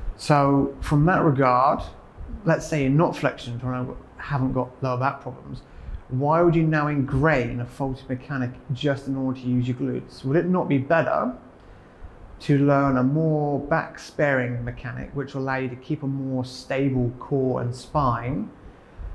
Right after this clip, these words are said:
and still be able to use your glutes, you know, as strongly as possible? I think that would be long term, that would be the best way to do it. So rather than trying to take a shortcut to make it easier to squeeze your glutes,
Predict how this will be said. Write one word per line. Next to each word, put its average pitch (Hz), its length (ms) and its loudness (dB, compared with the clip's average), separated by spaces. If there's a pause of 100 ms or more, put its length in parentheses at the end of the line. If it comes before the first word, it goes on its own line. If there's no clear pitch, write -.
(800)
and 131 180 2
still 147 220 2
be 139 100 6
able 131 100 6
to 135 40 8
use 127 140 4
your 131 80 0
glutes, - 560 -2 (340)
you 147 60 -2
know, 123 120 -2
as 123 120 0
strongly 139 480 0
as 127 80 -4
possible? 170 560 -4
I 131 60 -2
think 143 200 -2
that 147 140 2
would 127 100 0
be 135 160 4
long 143 320 4
term, 123 320 -2
that 127 60 -2
would 131 80 -6
be 131 80 -4
the 127 80 -4
best 123 400 -6
way 123 100 -4
to 123 60 0
do 131 140 0
it. - 120 -2
So 131 100 -4
rather 165 140 4
than 160 80 0
trying 160 140 -2
to 151 120 -6
take 131 80 -4
a - 40 -10
shortcut 156 680 -2 (460)
to 135 80 0
make 131 140 2
it 135 160 -2
easier 131 580 4 (180)
to 123 60 -6
squeeze 127 280 -2
your 123 100 -4
glutes, - 460 -4